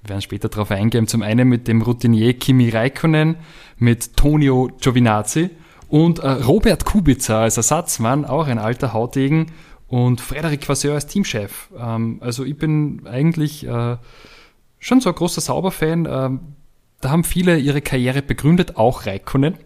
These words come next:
Zweitausendeins mit Sauber, äh, eingestiegen. Da hat ihn damals der Peter Sauber persönlich geholt.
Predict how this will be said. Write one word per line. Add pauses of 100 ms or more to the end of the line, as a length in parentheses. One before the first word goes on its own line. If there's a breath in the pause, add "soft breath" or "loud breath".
(100)
Zweitausendeins
mit
Sauber,
äh,
eingestiegen.
Da
hat
ihn
damals
der
Peter
Sauber
persönlich
geholt.